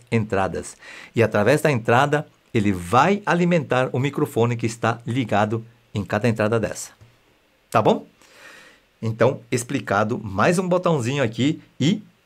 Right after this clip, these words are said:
acabamos, então, daqui pra cá, então, já todo mundo craque, né? Se não entenderam, é só voltar o vídeo e assistir de novo, tá bom, gente?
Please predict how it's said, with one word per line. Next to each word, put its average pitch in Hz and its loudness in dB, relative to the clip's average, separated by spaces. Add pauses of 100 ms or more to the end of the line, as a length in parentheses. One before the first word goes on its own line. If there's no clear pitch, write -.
(100)
acabamos, 160 2
então, 120 2 (680)
daqui 113 -2
pra 143 2
cá, 135 0
então, 127 0
já 117 2 (180)
todo 185 4
mundo 170 4
craque, 110 2
né? 170 2 (540)
Se - 0
não 131 4
entenderam, 175 4
é 156 -2
só 165 2
voltar 185 2
o 185 2
vídeo 156 0
e 220 6
assistir 214 2
de 220 4
novo, 135 4
tá 107 0
bom, 196 8
gente? 127 2